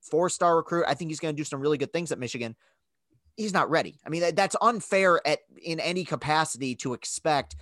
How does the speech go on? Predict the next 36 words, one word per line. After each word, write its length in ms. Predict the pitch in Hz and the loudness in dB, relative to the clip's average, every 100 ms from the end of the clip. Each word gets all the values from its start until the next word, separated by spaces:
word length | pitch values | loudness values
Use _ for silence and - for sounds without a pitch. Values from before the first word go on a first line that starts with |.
| - | -4
that 140 | 143 139 | 2 2
a 40 | |
freshman 500 | - - 160 - 143 | 2 0 0 0 -6
who's 160 | 135 127 | -6 -6
played, 400 | - 139 131 120 _ _ _ | 0 2 2 -2 _ _ _
I 60 | 117 | -8
don't 60 | |
know, 0 | 127 | -6
maybe 160 | 143 | -6
fifteen 640 | 123 - 143 - 160 131 110 | -8 -4 -4 -2 -8 -8 -6
minutes 340 | 117 151 - 120 | -6 -8 -6 -2
all 180 | 127 | 0
season 480 | 131 - 127 127 127 - - | -2 -6 -6 -6 -8 -10 -8
to 100 | 151 | -4
come 280 | - 156 147 | 2 2 2
in 160 | 139 | -2
and, 160 | 131 117 | -4 -4
and 560 | 131 123 123 101 120 - | -6 -6 -10 -12 -18 -16
facilitate 720 | - 139 - 156 147 139 123 | -8 -6 0 0 0 -2 -4
and 120 | 127 | -4
lead 180 | 139 139 | -2 -2
an 80 | 127 | 0
offense 540 | 123 127 - 113 - | 0 0 -4 -6 -6
when 160 | 123 120 | -6 -6
you're 80 | 113 | -8
playing 360 | - 120 117 | -6 -6 -4
on 120 | 113 | -6
the 80 | 110 | -6
road 260 | 110 113 110 | -4 -4 -4
against 300 | 104 104 110 | -8 -10 -10
a 20 | |
ranked 240 | 104 101 | -10 -12
opponent. 400 | - - 123 101 - - - - | -14 -8 -6 -8 -16 -20 -20 -8
And 300 | 131 131 - | -6 -4 -4
of, 160 | 127 - | -4 -6
and 300 | 135 131 127 | -6 -4 -6